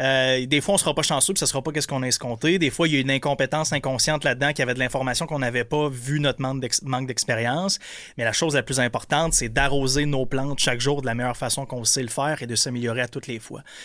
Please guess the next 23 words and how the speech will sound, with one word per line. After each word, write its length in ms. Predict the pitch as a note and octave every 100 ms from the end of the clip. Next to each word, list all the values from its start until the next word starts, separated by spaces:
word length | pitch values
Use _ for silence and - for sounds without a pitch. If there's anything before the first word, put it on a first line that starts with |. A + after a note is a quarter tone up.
| -
Il 40 | B2
y 40 |
a 20 |
des 100 | A#2
choses 180 | A2 D3
qu'on 140 | C#3+
contrôle 340 | C3 B2+ B2 A2+
pas, 280 | D3 F3+ D3+
hein, 60 |
l'environnement 440 | C3 A#2+ A#2+ B2 B2
externe, 380 | - D#3 E3
on, 140 | C3 A#2+ B2+
les 180 | A#2+ A#2
insectes, 400 | A2 - D3 -
la 100 | A#2
mauvaise 280 | A2+ A#2+ -
température, 720 | A2 A#2 G#2+ - C#3+ C#3+ B2+
la 100 | A2
condition 400 | A#2 G#2+ C3 A#2+
du 80 |
sol, 260 | - D#3 D3
et 60 | A#2+
cetera. 360 | B2+ A2+ C#3